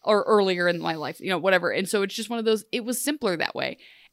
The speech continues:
And the reason Neil is up and moving is because he's trying to find Henry, because he doesn't like the idea that Henry doesn't know who he is.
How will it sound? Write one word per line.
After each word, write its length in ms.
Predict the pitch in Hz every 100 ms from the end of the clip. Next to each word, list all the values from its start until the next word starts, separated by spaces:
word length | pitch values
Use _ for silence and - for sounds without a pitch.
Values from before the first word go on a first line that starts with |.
| -
And 160 | 339
the 60 | 330
reason 480 | 269 339 392 349 226
Neil 260 | 233 262 233
is 140 | 196
up 240 | - 226 -
and 140 | 190
moving 420 | 175 196 254 302
is 160 | 285 233
because 320 | 240 247 247
he's 180 | 277 294
trying 260 | - 254 247
to 80 | 202
find 420 | - 220 220 196
Henry, 480 | 180 226 247 185 170
because 340 | 180 190 185
he 200 | - 262
doesn't 340 | 262 240 233
like 260 | 202 208 -
the 120 | 208
idea 320 | 190 185 185
that 140 | 190 170
Henry 400 | 180 196 214 202
doesn't 340 | 180 180 -
know 440 | 175 175 175 190 214
who 140 | 175 160
he 260 | 190 - -
is. 560 | 247 254 - - -